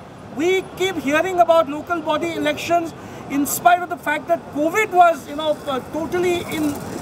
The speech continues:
uh, in the grips of covid also. We have had local body elections in all over the country.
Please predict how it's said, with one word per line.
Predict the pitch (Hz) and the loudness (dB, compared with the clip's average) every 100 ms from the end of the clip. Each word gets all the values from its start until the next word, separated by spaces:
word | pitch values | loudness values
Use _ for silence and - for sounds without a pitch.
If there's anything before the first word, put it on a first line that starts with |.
| - 277 | -6 -2
uh, | 277 | 0
in | 302 | 0
the | 302 | -2
grips | 175 370 320 | 2 2 4
of | 359 - | 2 2
covid | 294 285 339 | -6 -6 -4
also. | 311 311 302 | -4 -4 -4
We | |
have | 294 | -2
had | 262 269 - - - - | 2 0 0 -8 -10 -6
local | 262 285 311 | -4 -2 0
body | 277 285 | 0 -2
elections | 302 269 302 285 269 | -2 -2 -2 -4 -2
in | 285 | -2
all | - 320 403 | 2 4 4
over | 403 381 | 2 -2
the | 349 | -2
country. | - 285 262 254 | 0 0 -2 -6